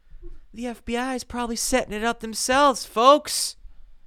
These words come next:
The world's an illusion, you know? Maybe, maybe you guys out there need to watch some more spy movies. <laughs> Yeah, they're movies. They're, you know, glorified and over-exaggerated, but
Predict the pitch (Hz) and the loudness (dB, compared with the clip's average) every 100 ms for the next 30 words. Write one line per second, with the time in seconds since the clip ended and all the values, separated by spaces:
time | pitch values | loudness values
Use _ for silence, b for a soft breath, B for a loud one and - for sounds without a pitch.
0 | - - - - - - - - - - | -20 -20 -20 -20 -20 -20 -20 -20 -20 -20
1 | - - _ _ _ _ - 170 247 277 | -20 -20 _ _ _ _ -14 -2 8 8
2 | 269 220 254 254 277 269 190 147 117 123 | 8 4 0 0 0 0 -2 -4 -6 -2
3 | 180 208 262 254 - b 160 226 285 269 | 0 2 2 0 -8 b 0 2 2 0
4 | 240 233 202 226 214 220 208 208 185 175 | 4 4 4 2 2 0 0 0 0 6
5 | 208 - - 180 175 - - 202 190 180 | 6 6 -4 0 0 0 0 4 6 4
6 | 147 123 98 - - _ _ _ _ B | 0 -4 -6 -8 -10 _ _ _ _ B
7 | B B B - _ - 175 110 b b | B B B -20 _ 0 2 2 b b
8 | b 156 240 226 131 143 147 127 123 135 | b 2 4 4 2 -4 0 2 2 0
9 | 123 120 _ _ 143 160 160 139 - 127 | -2 -4 _ _ 0 4 4 2 2 4
10 | 123 135 151 120 120 123 123 120 131 135 | 6 6 4 0 -4 -4 -4 0 2 2
11 | 120 107 113 110 120 117 | -2 -4 -6 0 2 2